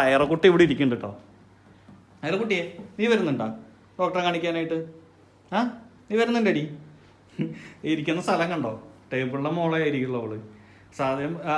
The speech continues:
കാര്യം പറഞ്ഞാൽ ആ ഒരു, ആ ഒരു ഇതില്ലേ, അതിൻ്റെ അടിയിലാണ് അവളുടെ സ്ഥലം. പിന്നെ ദേ അപ്പോഴേക്കും കയറി നാ ചാടി. എന്താണ് ദേ നമ്മുടെ ആരെ വന്നേക്കണോ നോക്കി, ഇഷ കുട്ടിയെ. ഇഷേ,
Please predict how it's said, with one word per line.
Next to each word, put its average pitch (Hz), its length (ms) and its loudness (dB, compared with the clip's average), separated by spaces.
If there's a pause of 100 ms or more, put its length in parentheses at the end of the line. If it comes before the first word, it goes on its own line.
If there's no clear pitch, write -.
കാര്യം 147 240 0
പറഞ്ഞാൽ 180 260 4
ആ - 20 6 (100)
ഒരു, 196 120 4 (220)
ആ 165 120 4
ഒരു 196 120 2
ഇതില്ലേ, 117 240 0 (120)
അതിൻ്റെ 147 220 0
അടിയിലാണ് 165 400 2
അവളുടെ 160 240 2 (120)
സ്ഥലം. 120 300 -2 (640)
പിന്നെ 135 220 -6
ദേ 135 80 -2 (400)
അപ്പോഴേക്കും 131 380 -8
കയറി 147 320 -2
നാ 143 60 -4 (200)
ചാടി. 180 200 -2 (420)
എന്താണ് 202 240 -2 (960)
ദേ 170 220 0
നമ്മുടെ 214 200 2 (100)
ആരെ 220 200 4
വന്നേക്കണോ 247 300 2
നോക്കി, 254 200 0
ഇഷ - 80 -4 (100)
കുട്ടിയെ. 330 340 2 (420)
ഇഷേ, 302 200 4